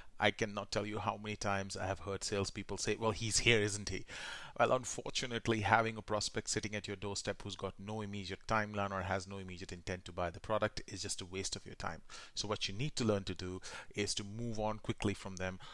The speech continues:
or basically have a hard conversation with them and understand if they have any real intent, and you just need to move on from that. The second reason why you would fire a prospect is that he's got no money. And I can assure you, the best salesperson in the world cannot create budget. So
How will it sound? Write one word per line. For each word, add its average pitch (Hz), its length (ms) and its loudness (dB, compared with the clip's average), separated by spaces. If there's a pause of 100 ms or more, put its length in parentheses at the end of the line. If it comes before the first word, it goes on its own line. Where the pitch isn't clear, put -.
(120)
or 101 140 2
basically 110 480 4
have 101 200 10
a 101 140 2
hard 123 160 10
conversation 101 580 -2
with 92 140 -4
them 95 140 0
and 95 120 0
understand 104 520 4
if 92 100 -6
they 92 80 -4
have 90 220 0
any 90 180 -6
real 85 280 -2
intent, - 500 -6
and 107 120 2
you 101 80 -6
just 95 220 -6
need 90 140 -10
to 90 80 -4
move 87 200 -8
on 87 180 -6
from - 180 -10
that. - 180 -6 (640)
The 117 80 2
second 226 400 8
reason 120 260 0
why 110 140 4
you 107 120 2
would 101 120 -6
fire 101 320 2
a - 20 -16
prospect 107 580 -2
is 113 180 0
that 123 120 -2
he's 113 140 -2
got 123 180 2
no 127 100 -2
money. 120 360 2 (200)
And 117 240 4
I 113 80 10
can 120 140 -2
assure 135 260 2
you, 127 180 -2
the 104 120 0
best 117 260 4
salesperson 131 600 6
in 110 60 -6
the 104 80 -4
world 107 320 0 (200)
cannot 113 480 8
create 98 340 2
budget. 104 360 2 (420)
So - 300 2